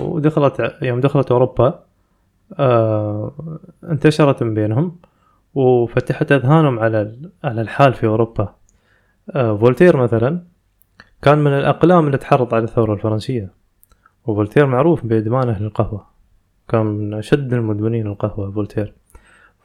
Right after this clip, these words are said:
فهو كان يكتب كتابات سرية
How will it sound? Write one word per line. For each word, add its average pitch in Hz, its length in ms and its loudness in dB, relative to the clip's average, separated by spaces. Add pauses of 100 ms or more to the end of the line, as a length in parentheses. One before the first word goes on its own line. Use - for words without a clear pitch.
(120)
فهو 117 1080 0
كان 151 240 4
يكتب 160 220 0
كتابات 139 480 2
سرية 127 580 0